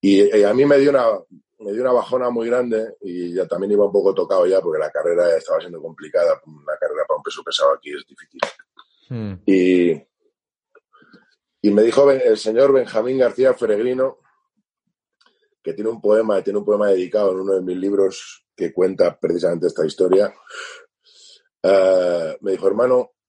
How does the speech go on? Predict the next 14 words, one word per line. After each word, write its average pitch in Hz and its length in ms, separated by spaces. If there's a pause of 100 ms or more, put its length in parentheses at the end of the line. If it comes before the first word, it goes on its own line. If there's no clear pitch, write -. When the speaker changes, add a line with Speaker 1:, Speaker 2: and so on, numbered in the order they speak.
Speaker 1:
en 95 180
México 113 480
estábamos 92 400
cenando 85 320
todo 90 140
el 82 80
equipo 92 540
y 78 80
amigos". 90 680 (180)
Me 82 100
dijo, 80 120
"Hermano, 110 380
en 92 100
México 107 560